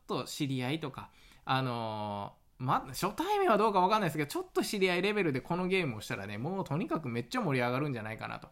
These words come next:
もちろん、か、か、家族でね、えー、やるのも、もうバッチリ盛り上がりますが、えー、この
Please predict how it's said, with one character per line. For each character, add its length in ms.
も 140
ち 60
ろ 60
ん、 40
か、 420
か、 240
家 140
族 200
で 80
ね、 220
え 80
ー、 140
や 140
る 80
の 100
も、 300
も 100
う 160
バ 100
ッ 80
チ 140
リ 140
盛 180
り 60
上 80
が 80
り 60
ま 160
す 120
が、 220
え 360
ー、 40
こ 100
の 240